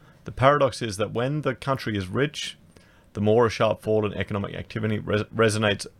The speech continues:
through the rest of the global economy, which is where Australia's risk lies. We are deeply involved with the health of the Chinese economy.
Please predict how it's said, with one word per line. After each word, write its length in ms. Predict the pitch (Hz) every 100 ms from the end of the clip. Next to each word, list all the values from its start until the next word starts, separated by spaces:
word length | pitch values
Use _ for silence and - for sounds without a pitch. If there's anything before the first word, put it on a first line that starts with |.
| -
through 320 | - 104 104
the 100 | 95
rest 360 | 92 101 - -
of 240 | 98 90 -
the 80 | 87
global 300 | 95 92 92
economy, 460 | - 123 98 101 - - _ -
which 180 | -
is 160 | 107 90
where 400 | 98 101 101 101
Australia's 720 | - - 92 95 - - - -
risk 320 | 92 92 - - -
lies. 680 | 90 92 - - - - - _ - - - - -
We 120 | 120
are 40 | 113
deeply 380 | 151 185 175 165
involved 420 | 117 127 120 98
with 100 | -
the 80 | 90
health 260 | 113 113
of 60 | 113
the 60 |
Chinese 320 | - 107 101 98
economy. 460 | 127 117 92 -